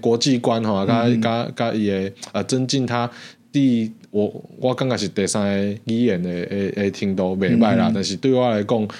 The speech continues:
Speaker 1: 诶，台语若毋是第一重要，嘛是第二重要吧？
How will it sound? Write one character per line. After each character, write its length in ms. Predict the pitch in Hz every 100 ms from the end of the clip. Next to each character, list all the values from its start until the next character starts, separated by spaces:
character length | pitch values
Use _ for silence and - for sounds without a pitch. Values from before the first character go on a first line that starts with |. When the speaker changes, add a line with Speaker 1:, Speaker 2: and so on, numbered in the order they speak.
| - - - -
Speaker 1:
诶， 560 | 107 104 101 98 98 92
台 160 | 123 120
语 600 | 127 147 135 123 113 -
若 180 | 131 98
毋 100 | 95
是 180 | 87 95
第 140 | 87
一 120 | 104 143
重 220 | 113 98
要， 140 | 92
嘛 120 | 90
是 120 | 90 -
第 80 | 98
二 220 | 92 90
重 220 | 90 87
要 120 | 87 85
吧？ 280 | 90 80